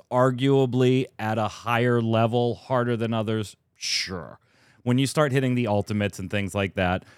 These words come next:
there are jobs that have advantages. Some are easier, a little bit harder. Fine, I'll give you that. But for the overwhelming glut of content in Final Fantasy fourteen, I just feel like maybe it misses a little something where there isn't that, "Hey, that's a little harder job. Maybe start with this one," or,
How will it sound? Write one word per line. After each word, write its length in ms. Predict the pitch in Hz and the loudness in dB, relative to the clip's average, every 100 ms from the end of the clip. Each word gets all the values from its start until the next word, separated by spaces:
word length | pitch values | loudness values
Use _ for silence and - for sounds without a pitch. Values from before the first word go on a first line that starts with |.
| _ _ | _ _
there 160 | 113 113 | 2 4
are 160 | 117 | 4
jobs 380 | 104 107 104 90 | 2 0 0 0
that 100 | 98 | -2
have 180 | 92 90 | 0 -2
advantages. 760 | 87 117 185 165 147 160 143 | -2 2 2 0 -2 0 0
Some 260 | - 123 107 | 0 0 0
are 120 | 104 | -2
easier, 540 | - 143 131 139 135 | 0 -2 0 0 0
a 60 | 127 | 0
little 220 | 107 101 | 0 -2
bit 200 | 92 101 80 | 0 -2 -2
harder. 400 | 110 113 110 107 | 0 0 0 -2
Fine, 640 | - _ 127 117 95 82 | -8 _ 2 4 2 -2
I'll 180 | - 117 | -2 -2
give 340 | 120 87 139 139 | -2 -2 -2 0
you 160 | 107 | -4
that. 260 | 90 82 76 | -2 -4 -4
But 160 | 120 - | -6 -4
for 160 | 151 | -2
the 320 | 143 135 127 113 - _ _ _ _ | 0 2 2 -2 -10 _ _ _ _
overwhelming 760 | 156 190 190 160 147 165 151 120 | 6 8 8 4 4 4 4 2
glut 320 | 104 120 151 | 4 4 4
of 180 | 131 110 | 2 -4
content 540 | - 143 165 135 90 78 | -2 -2 0 0 -2 -2
in 160 | 101 | -6
Final 300 | 92 104 98 | -2 -2 -2
Fantasy 420 | 87 101 92 - 90 | -4 -4 -4 -6 -8
fourteen, 680 | - 87 82 92 82 80 85 _ _ _ _ _ - | -6 -8 -8 -8 -8 -8 -10 _ _ _ _ _ -12
I 60 | |
just 240 | 135 254 - | -8 -6 -8
feel 200 | - 302 | -8 -6
like 140 | 302 | -2
maybe 420 | 247 196 247 233 | -2 0 0 0
it 80 | 190 | 2
misses 360 | 131 180 - 147 | 2 0 0 0
a 60 | 123 | 2
little 260 | 120 110 | 4 2
something 460 | 98 117 104 104 101 | 2 0 2 0 2
where 140 | 107 | 2
there 160 | 113 113 | 2 2
isn't 320 | 143 135 117 | 2 0 0
that, 260 | 107 98 107 | 2 2 0
"Hey, 140 | 123 | -2
that's 240 | 113 139 | 0 -2
a 40 | 175 | -2
little 260 | 165 139 | -2 -2
harder 360 | 110 123 110 95 | 0 0 2 -2
job. 480 | 85 92 85 82 80 | -2 -2 0 -2 -8
Maybe 280 | 90 107 104 | -4 -2 -2
start 260 | - 120 95 | -2 -2 -2
with 120 | 104 | -2
this 200 | 117 117 | -2 -2
one," 320 | 110 107 101 | 0 2 2
or, 260 | 107 92 92 | 0 -2 -4